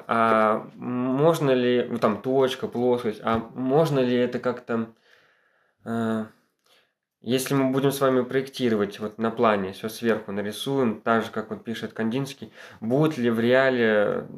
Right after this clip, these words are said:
также ощущаться эта линия не как сверху мы смотрим на картину Кандинского, а когда мы будем в картине Кандинского, и это будет такая же эмоция или нет, это нужно, мне кажется,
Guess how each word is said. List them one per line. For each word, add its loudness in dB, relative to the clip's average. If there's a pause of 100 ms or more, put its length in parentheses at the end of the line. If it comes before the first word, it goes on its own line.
(200)
также 2
ощущаться -2 (440)
эта 4
линия 4
не 2
как 2
сверху 2
мы 2
смотрим 0
на 4
картину 0
Кандинского, -2
а -10
когда 2
мы 2
будем 0
в 2
картине -2
Кандинского, -2
и 2
это 2
будет 0
такая 2
же 0
эмоция 0
или -2
нет, 0
это -6
нужно, -4
мне -2
кажется, -4